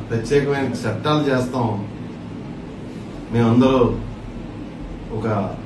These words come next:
మంత్రుల సబ్ కమిటీ ఏర్పాటు చేసి ఈ రాష్ట్రంలో ఉన్న ప్రతిపక్షాల గొంతు నొక్కుతాం, ఈ రాష్ట్రంలో ఉన్న రైతుల గొంతు నొక్కుతాం, ఈ రాష్ట్రంలో ఉన్న వికలాంగుల గొంతు నొక్కుతాం,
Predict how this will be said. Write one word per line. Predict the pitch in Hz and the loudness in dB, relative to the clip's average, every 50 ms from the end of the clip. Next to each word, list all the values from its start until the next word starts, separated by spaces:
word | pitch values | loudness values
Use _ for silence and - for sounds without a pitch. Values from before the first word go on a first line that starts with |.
| - 107 | -4 0
మంత్రుల | 107 113 127 127 143 151 151 | 4 4 4 6 6 4 4
సబ్ | 143 - 127 110 101 98 101 | 4 4 2 0 0 0 2
కమిటీ | 143 143 143 143 143 143 | 2 2 2 4 6 6
ఏర్పాటు | 131 123 120 107 - 127 123 120 | 6 6 4 2 2 2 2 2
చేసి | 107 123 120 113 - - 127 113 101 98 95 - - - - - - - - - - - - - - 117 117 | 2 2 2 2 2 0 0 0 0 0 -2 -4 -6 -8 -10 -10 -10 -10 -10 -10 -10 -10 -10 -8 -2 0 0
ఈ | |
రాష్ట్రంలో | 110 107 113 127 123 - 147 143 143 143 139 135 | 2 4 4 4 2 2 2 4 4 6 4 4
ఉన్న | 135 135 135 131 123 120 101 101 - - - | 4 2 2 2 2 2 0 -2 -4 -2 -2
ప్రతిపక్షాల | 117 113 110 123 139 139 - - 143 135 139 123 107 107 | 0 0 0 0 0 0 0 0 0 0 0 0 2 4
గొంతు | 113 117 120 143 | 4 4 4 4
నొక్కుతాం, | 143 135 127 120 120 117 113 120 113 110 104 101 95 - - - - - - - - - - - - - 113 | 4 2 2 0 -2 -2 0 0 0 2 0 -2 -2 -4 -6 -10 -10 -10 -10 -10 -12 -12 -12 -12 -8 -2 0
ఈ | 110 | 0
రాష్ట్రంలో | 107 110 110 123 123 - 147 143 147 143 | 2 4 4 4 2 2 4 4 6 6
ఉన్న | 135 135 135 135 127 113 | 6 4 2 2 2 4
రైతుల | 107 110 131 135 - 156 | 6 6 6 6 6 4
గొంతు | 151 147 135 131 127 123 131 | 4 4 4 4 4 4 4
నొక్కుతాం, | 127 120 117 - - 120 117 107 98 98 - - - - - - - - - - - - 117 | 4 2 2 2 0 0 0 0 0 -2 -4 -8 -10 -12 -12 -12 -12 -12 -12 -10 -6 2 4
ఈ | 127 | 4
రాష్ట్రంలో | 123 110 - - - - - 165 160 160 160 160 | 4 6 4 2 0 0 2 4 4 6 6 4
ఉన్న | 156 151 151 147 139 127 113 110 107 107 - - - - | 4 4 4 2 2 2 2 0 0 -2 -6 -8 -4 -2
వికలాంగుల | 110 113 110 127 156 156 170 175 180 185 180 175 170 160 147 | 0 2 4 4 6 6 6 6 6 4 4 2 2 4 4
గొంతు | 139 135 - 147 | 2 4 2 2
నొక్కుతాం, | 135 131 120 120 - 131 127 120 110 107 104 - - | 0 0 -2 -2 -2 0 0 2 2 0 -2 -4 -6